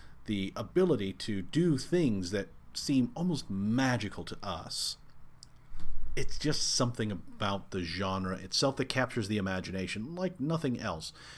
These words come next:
Rather than looking at the past, things that have occurred. It's a bold look forward, what could be, the possibilities seemingly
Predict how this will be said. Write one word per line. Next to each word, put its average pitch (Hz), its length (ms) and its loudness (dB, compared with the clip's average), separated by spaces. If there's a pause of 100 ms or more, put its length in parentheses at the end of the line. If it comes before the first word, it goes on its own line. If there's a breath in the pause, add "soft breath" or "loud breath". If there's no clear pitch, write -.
(260 loud breath)
Rather 123 240 2
than 120 180 0
looking 123 380 0 (220)
at - 240 -4
the - 80 -6
past, 92 500 -4
things 110 240 0
that 113 140 0
have 98 340 -2
occurred. 82 720 -6 (720 soft breath)
It's 101 200 -6
a 87 180 -6 (500)
bold 127 500 6
look 98 360 -2
forward, 92 840 0
what 107 320 -4
could 107 280 -2 (260)
be, 110 380 0
the 120 120 -4
possibilities 127 1080 2 (100)
seemingly 110 640 2